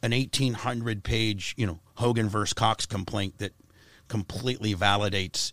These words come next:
everything we, from phone records to F B I you know, we're in the process right now. The F B I is being a, they're bu-, being a bunch of fucks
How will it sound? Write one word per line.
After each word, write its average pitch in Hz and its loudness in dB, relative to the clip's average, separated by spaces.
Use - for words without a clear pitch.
everything 104 0
we, 92 -4
from 101 -4
phone 123 2
records 113 -2
to 98 -2
F 113 2
B 110 0
I 110 4
you 113 0
know, 90 -2
we're 147 4
in 156 6
the 127 2
process 120 2
right 110 4
now. 117 2
The 107 -2
F 110 -2
B 117 0
I 110 4
is 95 -6
being 98 -6
a, 92 -6
they're 107 -2
bu-, 98 -6
being 98 -4
a 98 -6
bunch 101 -6
of - -10
fucks - 0